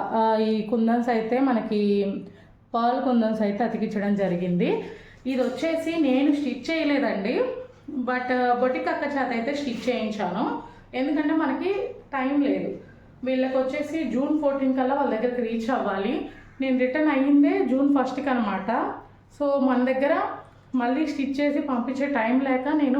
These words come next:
బొటిక్ అక్కనైతే స్టిచ్ చేయమని చెప్పాను. మన కోసం అని చెప్పేసి వాళ్ళు రీజనబుల్ ప్రైస్లో అయితే స్టిచ్ చేయడం జరిగింది. ఇది లెహెంగా. నెక్స్ట్ బ్లౌజెస్ చూపిస్తాను చూడండి. ఇవి వచ్చేసి టూ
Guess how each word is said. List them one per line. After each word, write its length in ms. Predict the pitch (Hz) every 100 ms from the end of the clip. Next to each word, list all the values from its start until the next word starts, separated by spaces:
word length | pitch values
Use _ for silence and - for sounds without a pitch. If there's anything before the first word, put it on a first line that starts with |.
| 247
బొటిక్ 320 | 220 247 269
అక్కనైతే 420 | 262 247 220 226
స్టిచ్ 320 | 262 226 202
చేయమని 300 | 240 220 220
చెప్పాను. 760 | 196 190 196 185 240 285 - - - - - -
మన 160 | 247
కోసం 300 | 254 277 285
అని 140 | 277 254
చెప్పేసి 340 | 254 240 -
వాళ్ళు 200 | 269 233
రీజనబుల్ 580 | 220 214 220 254 262 262
ప్రైస్లో 340 | 233 208 202
అయితే 240 | 220 214 254
స్టిచ్ 320 | 254 214 -
చేయడం 240 | 214 208 220
జరిగింది. 540 | 185 175 180 175 220 359 - - - - - - - - - - - - - - - - - - - - - - - - -
ఇది 160 | 262 302
లెహెంగా. 480 | 277 220 247 233 233
నెక్స్ట్ 280 | 285 277 -
బ్లౌజెస్ 560 | 214 233 233 285 294 247
చూపిస్తాను 420 | 214 226 226 226 220
చూడండి. 400 | 190 180 175 233 415 - - - - - - - - - - - - - - - - - - 269
ఇవి 160 | 262
వచ్చేసి 720 | 262 262 285 285 320 359 381
టూ 100 | 302